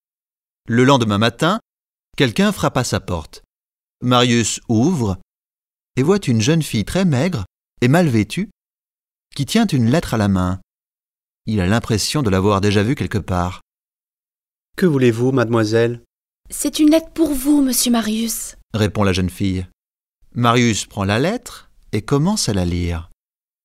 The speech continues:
Speaker 2: Mon aimable voisin, ma fille aînée vous dira que nous sommes sans un morceau de pain depuis deux jours et que mon épouse est malade. Je sais que vous avez un cœur généreux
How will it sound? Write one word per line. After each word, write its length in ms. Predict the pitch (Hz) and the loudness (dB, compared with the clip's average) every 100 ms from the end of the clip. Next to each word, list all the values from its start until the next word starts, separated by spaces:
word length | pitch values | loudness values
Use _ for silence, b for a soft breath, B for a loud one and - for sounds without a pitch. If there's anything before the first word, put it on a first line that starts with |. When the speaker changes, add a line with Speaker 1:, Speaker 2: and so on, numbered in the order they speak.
| _ _ _ - 151 | _ _ _ -8 -2
Speaker 2:
Mon 280 | 180 254 | 2 2
aimable 440 | 202 139 165 196 143 | 2 4 2 2 0
voisin, 480 | 113 113 98 90 - _ _ _ _ _ _ _ _ - | 2 0 0 -8 -12 _ _ _ _ _ _ _ _ -6
ma 180 | 127 | -4
fille 300 | 139 - 233 | -2 -2 2
aînée 320 | 160 123 131 196 | 2 4 2 0
vous 220 | 131 120 | -4 -6
dira 520 | 107 101 131 214 - - | -4 -2 -2 -2 -8 -6
que 80 | |
nous 160 | 131 131 | -2 -2
sommes 360 | - - 185 156 | -2 0 0 -2
sans 440 | - - 175 151 | -6 -2 -2 0
un 60 | 135 | 0
morceau 340 | 120 - 170 | -2 -2 -2
de 140 | 135 | -2
pain 420 | 107 - 139 170 - | -2 0 0 -2 -8
depuis 400 | 117 117 117 160 | -6 -6 -4 -6
deux 160 | 131 120 | -2 -2
jours 380 | 104 95 87 85 _ _ _ _ _ _ _ - | -2 -8 -10 -14 _ _ _ _ _ _ _ 0
et 160 | 190 | 0
que 100 | - | 2
mon 260 | 123 120 135 | 2 2 2
épouse 460 | - 175 226 220 - _ | 0 0 -2 -2 -10 _
est 100 | 147 | 0
malade. 440 | 131 101 82 82 - _ _ _ _ _ _ _ _ _ _ _ - | 0 0 -4 -12 -20 _ _ _ _ _ _ _ _ _ _ _ -12
Je 240 | 101 123 | -2 -2
sais 240 | - - 202 | 0 0 2
que 140 | 156 | 2
vous 180 | 123 117 | 2 4
avez 460 | 120 117 117 - - | 4 4 -2 -4 -6
un 120 | 104 | -6
cœur 240 | - 151 | 0 0
généreux 500 | 120 110 98 107 143 | 0 -2 -2 0 0